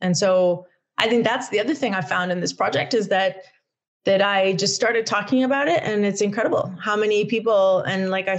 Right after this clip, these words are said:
I said at the beginning, you know, I have these close friends that have, that have wanted to make it happen, and they've just been here with me all along. And it's just more and more, it just keeps, you know, people keep coming, and how can I help? And how can I help? Well,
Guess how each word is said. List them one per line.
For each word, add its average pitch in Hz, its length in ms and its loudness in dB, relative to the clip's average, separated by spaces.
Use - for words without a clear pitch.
I 190 120 -2
said 185 280 -2
at 180 120 -2
the 196 60 0
beginning, 196 420 0
you 180 80 0
know, 180 80 -2
I 185 60 0
have 180 180 -4
these 180 260 -2
close 202 360 0
friends 220 320 2
that 208 100 0
have, 190 300 -2
that 202 120 2
have 190 180 2
wanted 196 320 2
to 185 360 4
make 190 280 0
it 196 100 0
happen, 330 520 -2
and 196 600 -2
they've 190 240 0
just 185 260 -2
been 202 140 2
here 214 340 2
with 190 220 0
me 208 120 2
all 196 200 2
along. 185 520 2
And 185 380 2
it's 175 160 0
just - 320 -4
more 190 280 4
and 208 140 2
more, 196 220 2
it 269 120 0
just 185 220 -2
keeps, 196 340 -4
you 190 80 2
know, 190 180 2
people 220 280 0
keep 202 240 -6
coming, 226 300 0
and 202 80 2
how 190 140 0
can 196 160 -2
I 180 60 -2
help? 196 340 0
And 196 80 0
how 185 100 -2
can 185 140 -4
I 185 80 -2
help? 196 260 -2
Well, 190 380 0